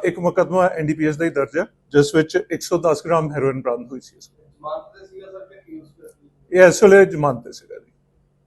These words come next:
Speaker 2: ਕੀ ਫਰਦਰ ਹੋਊਗਾ ਪੁਲਿਸ ਵੱਲੋਂ ਕਿਹੜੇ under section ਉੱਪਰ ਦਰਜ?
Speaker 1: ਇਹ ਮੁਕੱਦਮਾ ਜੀ ਇੱਕੀ ਐਨ ਡੀ ਪੀ ਐਸ ਦਾ ਦਰਜ ਹੋਇਆ ਜੀ ਤੇ ਅੱਗੇ ਹੁਣ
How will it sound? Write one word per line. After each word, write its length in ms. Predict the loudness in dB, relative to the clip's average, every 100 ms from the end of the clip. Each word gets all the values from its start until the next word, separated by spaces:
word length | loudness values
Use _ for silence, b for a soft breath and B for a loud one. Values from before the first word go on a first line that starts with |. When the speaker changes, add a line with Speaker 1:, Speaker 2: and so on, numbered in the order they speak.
| _ -20
Speaker 2:
ਕੀ 100 | -18
ਫਰਦਰ 280 | -18 -16 -12
ਹੋਊਗਾ 300 | -12 -12 -18
ਪੁਲਿਸ 280 | -20 -20
ਵੱਲੋਂ 120 | -20 -20
ਕਿਹੜੇ 420 | -20 -18 -16 -18
under 180 | -20 -20
section 300 | -20 -20 _
ਉੱਪਰ 340 | _ _ -20
ਦਰਜ? 1200 | -20 _ _ _ _ _ _ _ _ _ _ 2
Speaker 1:
ਇਹ 100 | 4
ਮੁਕੱਦਮਾ 440 | 6 4 4 6 6
ਜੀ 300 | 6 2 -2
ਇੱਕੀ 500 | -14 -4 0 2 0
ਐਨ 120 | -2 -2
ਡੀ 80 |
ਪੀ 120 | 0 0
ਐਸ 220 | -2 0
ਦਾ 160 | 2 2
ਦਰਜ 320 | 0 -6 -4 -4
ਹੋਇਆ 160 | -2
ਜੀ 120 | -4 -10 _ _ _ _ -2
ਤੇ 400 | 2 4 2 0 -4
ਅੱਗੇ 180 | 0 0
ਹੁਣ 340 | 2 -2